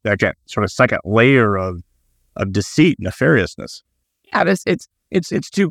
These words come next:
Speaker 2: there's, there's two paths, right? The first path is to,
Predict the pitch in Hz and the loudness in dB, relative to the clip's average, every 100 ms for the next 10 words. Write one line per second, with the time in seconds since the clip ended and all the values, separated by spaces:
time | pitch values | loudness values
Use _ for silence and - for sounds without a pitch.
0 | - 160 151 - 160 - 190 185 - 123 | 0 2 2 0 -4 -2 0 0 0 0
1 | 113 - 139 131 123 123 185 170 - 156 | 0 0 0 0 -2 -2 0 0 0 0
2 | 131 - - 131 127 - _ _ _ - | 0 0 -2 -2 -2 -8 _ _ _ -2
3 | 143 | 0